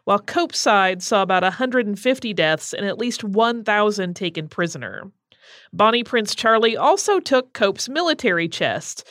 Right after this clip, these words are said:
which contained between three thousand and four thousand pounds.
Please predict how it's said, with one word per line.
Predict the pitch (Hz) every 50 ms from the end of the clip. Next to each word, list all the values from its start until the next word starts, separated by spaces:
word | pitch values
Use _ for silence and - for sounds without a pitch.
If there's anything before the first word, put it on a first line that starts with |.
| - - _
which | - 202 -
contained | - 247 220 208 226 208 202 190
between | 208 214 - 226 202 190 196
three | 175 - 254 285 339
thousand | 330 233 196 190 196 190 202 202 196 196
and | - 202 208 208
four | 208 - 185 180 175
thousand | 170 165 139 143 139 135 156 139 139
pounds. | - - 175 165 156 131 95 - - - - _ - - - - - - _ _